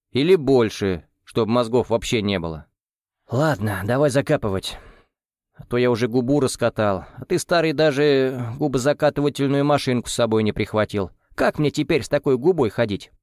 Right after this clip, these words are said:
Расстроенный Савельич помог мне аккуратно опустить крышку на тайник и снова замаскировать ее заледенелым дерном.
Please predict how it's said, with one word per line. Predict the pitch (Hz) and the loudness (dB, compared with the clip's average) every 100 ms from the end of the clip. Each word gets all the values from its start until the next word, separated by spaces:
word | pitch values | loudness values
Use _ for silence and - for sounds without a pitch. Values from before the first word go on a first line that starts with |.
| _ _ _ _ | _ _ _ _
Расстроенный | - 98 - 151 180 143 | -6 -6 -2 0 2 0
Савельич | - 95 117 180 180 156 - | -2 0 2 2 0 -4 -2
помог | 110 117 151 | 0 2 0
мне | 131 120 | 0 0
аккуратно | - 117 139 123 117 | 0 0 0 0 -2
опустить | - 110 - - | -2 -4 -4 -6
крышку | - 135 143 - | -2 -2 -2 -2
на | 123 | -2
тайник | 110 110 104 95 90 - - | 0 0 0 0 -2 -6 -4
и | 123 | -4
снова | - 117 127 143 143 | -2 -2 0 2 0
замаскировать | 107 120 113 - 113 107 101 131 - | 0 -2 -2 -2 -2 0 0 -2 -2
ее | 135 135 127 | 0 0 0
заледенелым | 107 104 95 95 98 101 98 87 | 0 -2 -2 0 0 0 0 0
дерном. | 92 85 82 76 | -2 -2 -4 -10